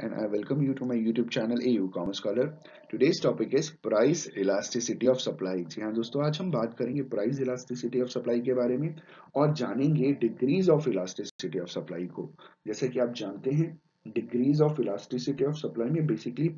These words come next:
पांच चीजें इकोनॉमिस्ट ने ग्रुप की है, जिसमें पहला है perfectly elastic, दूसरा है perfectly inelastic,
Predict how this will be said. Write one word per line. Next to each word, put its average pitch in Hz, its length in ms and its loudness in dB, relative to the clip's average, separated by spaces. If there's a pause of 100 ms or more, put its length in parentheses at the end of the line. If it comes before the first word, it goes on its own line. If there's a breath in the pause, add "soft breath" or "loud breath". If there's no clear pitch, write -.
(120)
पांच 147 360 6
चीजें 120 380 -2 (540 loud breath)
इकोनॉमिस्ट 143 560 4
ने 147 100 6
ग्रुप - 380 0
की 120 100 4
है, 151 180 2 (340)
जिसमें 110 340 -6
पहला 110 260 0
है 139 160 -2
perfectly 101 540 -4
elastic, 110 420 -2 (300)
दूसरा 113 360 -2
है 101 100 -4
perfectly 98 440 -2 (160)
inelastic, 143 500 4